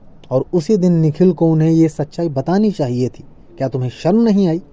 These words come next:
दलजीत ने अपने पोस्ट में लिखा। उन्होंने ये भी कहा कि उन्हें उस दिन रात के साढ़े ग्यारह बजे तक व्रत रखने की बजाय खाना enjoy करना चाहिए था। ये बातें सुनकर किसी का भी दिल पिघल सकता है। अब सवाल ये उठता है कि निखिल ने कोर्ट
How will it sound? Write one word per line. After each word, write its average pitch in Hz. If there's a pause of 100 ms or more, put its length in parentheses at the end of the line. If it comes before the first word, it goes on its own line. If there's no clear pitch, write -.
(380)
दलजीत 131
ने 135
अपने 123
पोस्ट 123
में 107
लिखा। - (400)
उन्होंने 151
ये 147
भी 196
कहा 156
कि 180 (280)
उन्हें 160
उस 165
दिन 156
रात 151
के 165
साढ़े 147
ग्यारह 135
बजे 139
तक 151
व्रत 139
रखने 135
की 151
बजाय 117 (100)
खाना 175
enjoy 143
करना 120
चाहिए 113
था। - (540)
ये 123
बातें 120
सुनकर 139
किसी 139
का 147
भी 139
दिल 139
पिघल 120
सकता -
है। - (480)
अब 147
सवाल 190
ये 170
उठता 190
है 156
कि 185
निखिल 151
ने 185
कोर्ट 160